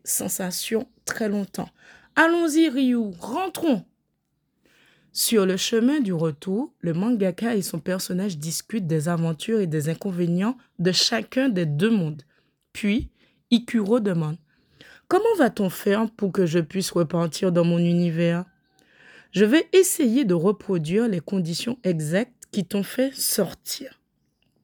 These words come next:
Ryu prépare un thé. Puis, il saisit le pinceau magique de son grand-père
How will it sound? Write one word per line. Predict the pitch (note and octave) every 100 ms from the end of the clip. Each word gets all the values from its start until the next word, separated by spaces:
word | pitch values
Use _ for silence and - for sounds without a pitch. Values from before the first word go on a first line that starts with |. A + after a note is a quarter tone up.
| _ - - _ -
Ryu | E3 A3 C#4 F4
prépare | - A#3+ A#3 B3 C#4+
un | F#3 D3+
thé. | - F#3+ _ _ _ _ _ _ _
Puis, | - - G3 G#3 - _ _ _ _ _
il | A3+ G#3+
saisit | - A3+ G3+ C4+
le | F#3+
pinceau | - A3 -
magique | A#3 G3 F3+ A#3
de | E3+
son | E3+ - F3
grand-père | D#3 D#3 - E3+